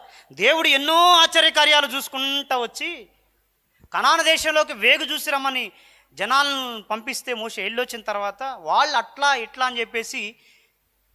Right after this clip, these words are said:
ఈ నాలుకతోనే స్-, గొనిగి సనిగారు. కాబట్టి గొనిగి సనిగిన వాళ్ళ మొత్తాన్ని వైనం చేసి ఎవరైతే విశ్వాసం ఉంచారో వాళ్ళనే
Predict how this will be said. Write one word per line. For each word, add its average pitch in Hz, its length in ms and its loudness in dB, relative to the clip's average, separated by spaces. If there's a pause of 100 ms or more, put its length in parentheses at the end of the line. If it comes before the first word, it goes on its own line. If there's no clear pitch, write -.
(240)
ఈ 277 220 -4
నాలుకతోనే 190 760 -6 (180)
స్-, - 240 -14 (260)
గొనిగి 226 260 -6
సనిగారు. 170 460 -4
కాబట్టి 143 560 -8 (300)
గొనిగి 220 300 -6
సనిగిన 202 320 -6
వాళ్ళ 180 180 -4
మొత్తాన్ని 202 480 -8
వైనం 175 220 -10
చేసి 151 460 -14 (240)
ఎవరైతే 175 480 -4
విశ్వాసం 190 580 -2
ఉంచారో 147 500 -10 (280)
వాళ్ళనే 190 680 0